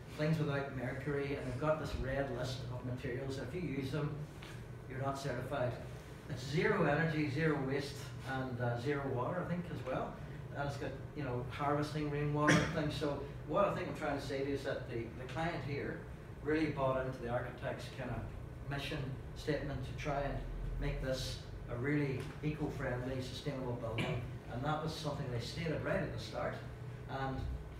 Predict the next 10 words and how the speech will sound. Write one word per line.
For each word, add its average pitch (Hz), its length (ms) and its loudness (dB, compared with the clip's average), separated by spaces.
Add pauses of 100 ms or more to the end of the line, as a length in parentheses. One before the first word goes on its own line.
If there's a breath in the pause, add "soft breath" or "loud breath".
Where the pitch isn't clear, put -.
(140)
the 160 80 -2
brief 151 340 4
was 147 120 0
expanded 131 540 -2
to 131 80 -4
meet 120 240 -4
that. 135 220 0
So - 140 -4
the 156 140 0
brief, - 400 2